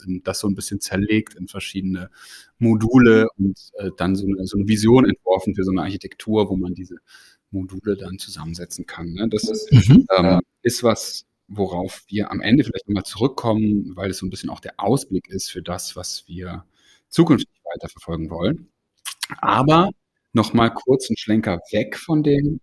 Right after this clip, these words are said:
Speaker 1: Thema Verwaltungsdigitalisierung hin zu einem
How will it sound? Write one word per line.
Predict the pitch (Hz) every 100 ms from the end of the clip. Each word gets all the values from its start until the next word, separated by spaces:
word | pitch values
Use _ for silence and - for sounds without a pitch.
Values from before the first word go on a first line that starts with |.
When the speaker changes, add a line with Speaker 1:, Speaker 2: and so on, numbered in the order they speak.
| _
Speaker 1:
Thema | 120 123 131 127 127
Verwaltungsdigitalisierung | - - - 101 143 143 - 127 120 - 110 110 107 107 98 95
hin | 110 110
zu | 110 - -
einem | 87 98 95 92